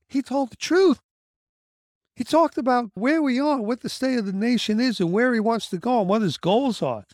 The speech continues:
She didn't like it and ripped it up. Well, there's that leadership <laughs> for you. Yeah. He constantly praised our military first responses. He fought like crazy for a strong defense. He did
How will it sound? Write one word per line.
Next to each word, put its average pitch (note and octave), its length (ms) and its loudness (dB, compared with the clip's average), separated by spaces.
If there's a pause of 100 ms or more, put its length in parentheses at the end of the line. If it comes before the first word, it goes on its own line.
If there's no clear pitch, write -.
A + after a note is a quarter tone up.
(240)
She - 180 -6
didn't G#3+ 180 -2
like E3 260 -2
it B3 80 -2
and D#3 160 -2
ripped F#3 200 -2
it E3 120 -4
up. A#3 180 -4 (760)
Well, A#3 120 0
there's E4+ 180 2
that F#3+ 220 2
leadership D#3 640 -6
<laughs> - 0 -
for - 320 -6
you. B3 240 -10 (540)
Yeah. F3 260 2
He F#3+ 200 -4
constantly A#3+ 720 -2
praised F3 500 -2
our D3 100 0
military C#3+ 760 -2 (300)
first F3 400 -2
responses. C#3+ 920 -2 (520)
He D#3+ 140 -2
fought A#3+ 460 -2
like D#3+ 280 -2
crazy E3+ 880 -2 (400)
for D3+ 160 -2
a C3+ 40 -4
strong F3 500 0
defense. C#3+ 680 -6 (580)
He F3+ 120 -6
did E3+ 220 0